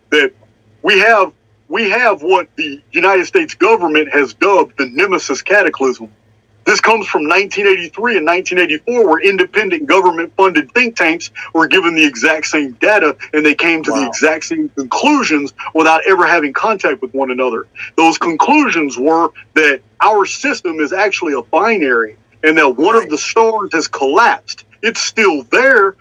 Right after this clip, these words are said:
Speaker 1: but we can't see it optically or in telescopes. We only know it's below our own ecliptic and far down there at a, a declination of about seventeen to thirteen degrees. We know it because the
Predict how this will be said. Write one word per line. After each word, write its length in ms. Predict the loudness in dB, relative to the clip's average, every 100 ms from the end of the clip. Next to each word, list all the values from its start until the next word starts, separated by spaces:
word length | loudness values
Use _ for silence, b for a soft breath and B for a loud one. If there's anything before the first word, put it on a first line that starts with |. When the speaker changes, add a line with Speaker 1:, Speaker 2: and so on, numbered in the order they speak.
| B
Speaker 1:
but 140 | -4 -2
we 100 | -2
can't 320 | -2 -2 -2
see 220 | -4 -4
it 140 | -2 0
optically 560 | 0 0 0 -4 0 2
or 180 | 4 2
in 100 | 0
telescopes. 680 | -2 0 -2 0 -2 -2 -12 B
We 140 | 0 2
only 320 | 2 0 0
know 240 | 0 0
it's 200 | 0 -4 -18 _ _
below 380 | -4 2 2 4
our 180 | 2 2
own 320 | 0 0 -2
ecliptic 580 | -6 -2 -2 -2 -6 -4
and 160 | -8
far 340 | -4 0 2 4
down 280 | 4 4 4
there 140 | 2
at 80 | 2
a, 220 | 0 -4
a 20 |
declination 720 | -2 0 0 0 0 -2 -4 -4
of 80 | -2
about 300 | 0 0 -2 b
seventeen 560 | -4 -4 -4 -4 -6
to 60 | -6
thirteen 480 | -2 -2 0 -2 -2
degrees. 460 | 0 2 2 -2 B B 0
We 200 | 0 2
know 280 | 2 2 2
it 80 |
because 400 | 0 0 0 0 -2 b
the 140 | -2